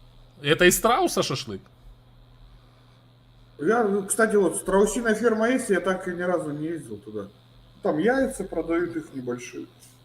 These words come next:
Speaker 1: Так
Speaker 2: Ну,
Speaker 1: откуда вы знаете про яйца, если вы там не были ни разу?
Speaker 2: Кафе. Ну, рассказывают знакомые, рассказывают. Она рядышком здесь, за,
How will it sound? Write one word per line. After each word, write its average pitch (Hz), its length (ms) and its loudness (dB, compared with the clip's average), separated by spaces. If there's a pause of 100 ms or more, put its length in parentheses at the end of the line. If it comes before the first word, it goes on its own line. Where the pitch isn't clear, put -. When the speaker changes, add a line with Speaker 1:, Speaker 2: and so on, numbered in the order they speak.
(160)
Speaker 1:
Так 147 160 -2
Speaker 2:
Ну, 277 120 8
Speaker 1:
откуда 175 240 6
вы 160 120 6
знаете 170 420 8
про 175 160 10
яйца, 180 360 10
если 147 180 0
вы 147 80 -2
там 139 180 0
не 131 100 2
были 113 200 -4
ни 113 80 -4
разу? 95 300 -10 (140)
Speaker 2:
Кафе. 208 500 -2 (140)
Ну, 220 200 4
рассказывают 233 560 2
знакомые, 135 600 -8
рассказывают. 160 500 -8
Она 202 200 2
рядышком 190 440 -2
здесь, 127 140 -6
за, 131 120 -8